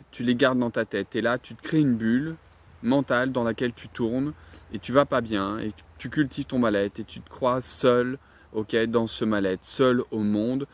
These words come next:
Euh, je vis un enfer, euh, c'est horrible, et, euh, je sais pas comment m'en sortir, et cetera.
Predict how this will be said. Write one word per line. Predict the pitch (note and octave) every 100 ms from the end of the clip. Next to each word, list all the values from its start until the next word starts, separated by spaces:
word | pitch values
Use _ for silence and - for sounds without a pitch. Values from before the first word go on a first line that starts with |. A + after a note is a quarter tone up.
| - - - -
Euh, | G2+ G2 F#2+ F#2 F2+ F2+
je | G2 B2+
vis | A#2 C3
un | C3 A#2+
enfer, | A2+ - A#2 A2+ A2+ A2 A2
euh, | G2 F#2+
c'est | F#2 -
horrible, | A#2 A2 A#2 A#2 A#2 A2+ G#2+ G2+ F#2+ - - - - -
et, | G#2
euh, | G2+ F#2+ F#2
je | F#2 G#2
sais | -
pas | - A2+
comment | A#2 A#2
m'en | A2+
sortir, | A2+ G#2+ - A#2+ A2+
et | G#2
cetera. | - F#2+ D#2+